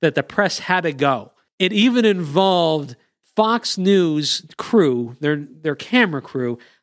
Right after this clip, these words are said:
hiding in the basement of the gallery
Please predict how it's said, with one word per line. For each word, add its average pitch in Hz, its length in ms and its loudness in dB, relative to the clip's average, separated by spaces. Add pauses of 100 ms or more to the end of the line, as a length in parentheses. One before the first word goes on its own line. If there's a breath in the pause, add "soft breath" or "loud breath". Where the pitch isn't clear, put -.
hiding 247 460 0
in 247 260 0
the 233 80 0
basement 208 560 -2 (140)
of 220 180 0
the 247 80 0
gallery 202 800 0